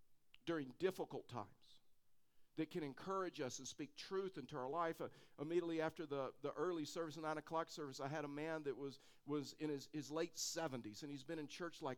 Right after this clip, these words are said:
all of his life, and he came running up to me, and he says, he says, "Oh, Charlie," he says, "talk about life groups as much as you can.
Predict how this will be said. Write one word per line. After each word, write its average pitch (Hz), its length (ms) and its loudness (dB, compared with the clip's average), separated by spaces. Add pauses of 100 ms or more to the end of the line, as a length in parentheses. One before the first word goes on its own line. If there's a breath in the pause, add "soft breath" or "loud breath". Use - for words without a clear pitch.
all 175 220 2
of 175 80 0
his 151 120 -2
life, 147 300 4
and 127 100 -4
he 123 140 -4
came 160 240 -2
running 165 300 0
up 165 160 -2
to 147 80 -6
me, 160 140 -4
and 156 100 -4
he 151 40 -4
says, 143 200 -2 (280 loud breath)
he 165 120 2
says, 151 180 -2
"Oh, 170 160 6
Charlie," 165 440 4
he 147 120 -2
says, 147 300 -2 (260 loud breath)
"talk 180 540 6
about 151 320 4
life 165 340 6
groups 175 420 -2
as 127 160 -4
much 165 300 0
as 147 100 -10
you 151 140 -8
can. 156 260 2